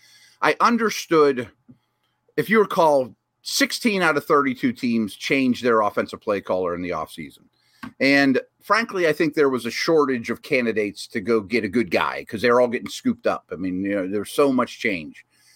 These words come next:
And I know the Steelers are kind of a slow-moving organization, but they didn't want to change things from year one to year two with Pickett. We'll keep the course. The second half of the year was much better than the first.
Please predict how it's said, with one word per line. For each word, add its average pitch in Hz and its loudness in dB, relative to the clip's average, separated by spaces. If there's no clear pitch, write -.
And 165 2
I 180 4
know 196 4
the 180 -2
Steelers 156 2
are 135 -2
kind 135 0
of 120 -4
a 120 0
slow-moving 135 2
organization, 107 0
but 120 -4
they 180 4
didn't 165 -2
want 139 2
to 123 -4
change 123 0
things 113 -2
from 113 0
year 120 4
one 110 2
to 101 -6
year 104 -2
two 104 -4
with 95 -6
Pickett. 95 -4
We'll 165 2
keep - -8
the 135 -4
course. 123 2
The 110 -4
second 147 0
half 123 0
of - -12
the 117 0
year 113 4
was 107 -2
much 117 0
better 107 0
than 101 0
the 98 -2
first. 98 -2